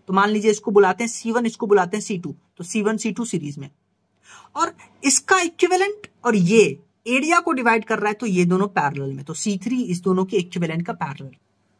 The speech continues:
अब क्या करिए, एयर का लिखिए और इसके रिस्पेक्ट में सी वन, सी टू, सी थ्री लिख डालिए। तो आइए सी वन लिखते हैं। तो सी वन कैसे लिखेंगे? एरिया इसका कितना है? A by two, epsilon naught, और इसका epsilon R है टू,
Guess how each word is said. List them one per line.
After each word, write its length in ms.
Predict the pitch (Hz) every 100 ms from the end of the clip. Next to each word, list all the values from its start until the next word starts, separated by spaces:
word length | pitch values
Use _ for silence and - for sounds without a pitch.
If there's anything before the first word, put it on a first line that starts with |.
| _ _ -
अब 240 | 294 262 - -
क्या 120 | 240
करिए, 420 | 247 180 165 285 - _ _ _ -
एयर 260 | 214 240 269
का 100 | 285
लिखिए 380 | 254 254 339 339 _ _
और 120 | 240
इसके 240 | 240 - 311
रिस्पेक्ट 360 | 247 - 233 269
में 100 | 311
सी 240 | - 233
वन, 160 | 233 269
सी 180 | 254 208
टू, 160 | 285
सी 180 | - 277
थ्री 200 | 269 269
लिख 240 | 214 170
डालिए। 300 | 135 - - _ _ _ -
तो 60 |
आइए 160 | 208 233
सी 220 | - 226
वन 120 | 220
लिखते 340 | 214 175 - 139
हैं। 100 | 135 _ _ _ _ - _
तो 60 | 226
सी 180 | - 247
वन 140 | 262
कैसे 240 | 247 240 262
लिखेंगे? 400 | 247 269 277 320 _ _ _ _ -
एरिया 320 | 220 240 269
इसका 220 | 254 -
कितना 280 | 269 269 285
है? 160 | 285 320 _ -
A 100 | 170
by 160 | 196 208
two, 180 | 320 370 _ _ _ _ _ _ _ _ _ -
epsilon 480 | 202 - 269 277
naught, 280 | 285 311 - _ _ _ _ _ _ _
और 140 | 190 196
इसका 220 | - 254
epsilon 420 | 254 - 240 233
R 120 | 208 196
है 120 | 196
टू, 320 | 185 302 370